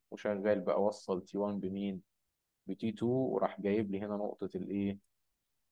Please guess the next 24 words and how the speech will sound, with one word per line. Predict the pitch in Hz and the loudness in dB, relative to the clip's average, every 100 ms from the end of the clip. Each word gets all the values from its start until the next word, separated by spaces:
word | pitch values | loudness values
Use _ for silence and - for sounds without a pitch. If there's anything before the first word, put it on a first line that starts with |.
| _ _ _ _ _ _ _ _ _ _ _ _ _ - | _ _ _ _ _ _ _ _ _ _ _ _ _ -8
الاي، | 98 - 120 131 143 135 - | -6 0 6 8 6 2 -4
وراح | - 98 - | -2 -2 0
جاي | 110 110 | 2 2
الناحية | 104 110 107 | 0 -4 -4
التانية | 98 107 107 98 | -2 0 0 0
موصل | 98 107 - 101 | 0 -2 0 -2
السي | 92 - - 107 | -2 -6 -4 -4
بالاي، | 101 92 107 107 101 | -4 0 4 4 4
وقال | 98 101 | 0 -2
لي | 98 | -2
ميد | 117 147 135 _ - _ _ _ _ _ _ _ | 0 0 -4 _ -20 _ _ _ _ _ _ _
مع | 101 95 | -2 2
العمودي | 92 98 104 117 117 117 104 - | 2 0 0 0 0 0 -2 -2
اللي | 98 | 0
هو | 101 104 95 | 2 4 4
خط | 107 - | 0 0
الزاوية | 104 92 110 107 | -2 2 2 2
نفسه، | 113 143 - | 0 -4 0
وراح | 123 107 | 2 2
جايب | - 113 98 | 6 6 6
المركز. | 82 71 - - - - | 0 -6 -10 -20 -20 -8
الكلام | - 107 123 | 2 4 4
ده | 107 | 2
غلط. | 92 87 | 2 -2